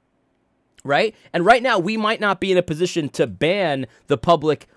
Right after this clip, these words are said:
uh, the public worship of the various Hindu gods of Vishnu and whoever,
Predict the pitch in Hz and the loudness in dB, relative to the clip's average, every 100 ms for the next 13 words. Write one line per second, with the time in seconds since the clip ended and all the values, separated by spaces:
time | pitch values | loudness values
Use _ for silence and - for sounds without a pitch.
0 | - 123 123 113 107 110 120 139 139 147 | -6 -2 -2 -4 -6 -6 -6 -4 -2 -4
1 | 117 135 160 151 127 - 123 110 117 113 | 0 0 2 -2 -4 -2 -2 -2 -8 -6
2 | 107 147 147 139 - 143 139 135 135 143 | -2 -2 0 -2 -4 -6 -6 -2 2 2
3 | 127 127 110 156 160 - 139 127 127 143 | 0 -6 -8 -8 -8 -4 -2 0 -2 -4
4 | 160 160 | 0 0